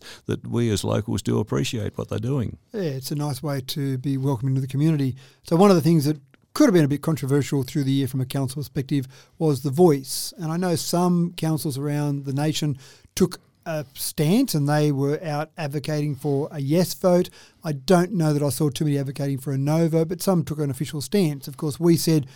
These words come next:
Speaker 2: we don't think it's appropriate for council to tell the community how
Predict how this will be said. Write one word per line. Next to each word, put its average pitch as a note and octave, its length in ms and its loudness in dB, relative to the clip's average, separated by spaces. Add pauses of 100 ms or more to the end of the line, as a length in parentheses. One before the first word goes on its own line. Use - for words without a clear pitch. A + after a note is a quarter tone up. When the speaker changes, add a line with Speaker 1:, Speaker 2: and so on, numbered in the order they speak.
(300)
Speaker 2:
we F3 180 6
don't D3 140 6
think C#3+ 120 0
it's D3+ 120 -6
appropriate D3+ 480 0
for - 60 -8
council E3 600 0
to C#3 140 -8
tell E3+ 340 2
the D3+ 80 2
community C#3 460 -4
how C3+ 340 0